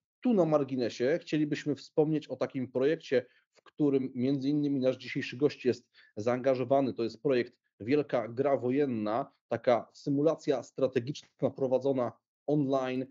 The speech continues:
w której można się, no, wcielić w jakby w osobę decyzyjną na poziomie tam grand strategy odnośnie, e, kon-, potencjalnego konfliktu,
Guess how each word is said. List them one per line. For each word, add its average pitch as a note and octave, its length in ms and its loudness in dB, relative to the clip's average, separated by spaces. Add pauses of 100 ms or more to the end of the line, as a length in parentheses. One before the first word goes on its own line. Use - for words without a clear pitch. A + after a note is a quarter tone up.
(220)
w G#2+ 140 0
której C3+ 300 2
można A#2+ 260 0
się, A2+ 360 0 (120)
no, A#2 360 0 (320)
wcielić C3+ 500 0
w A2 40 -4
jakby A2 380 0 (320)
w A2+ 260 2 (220)
osobę C3 400 2 (120)
decyzyjną C3 580 2
na B2+ 140 0
poziomie B2 480 -2
tam G#2 120 -10 (220)
grand B2+ 280 2
strategy B2 880 -2 (260)
odnośnie, A#2+ 520 0 (300)
e, F#2+ 80 -6 (560)
kon-, C3+ 300 0
potencjalnego C#3 640 0
konfliktu, C3+ 640 -2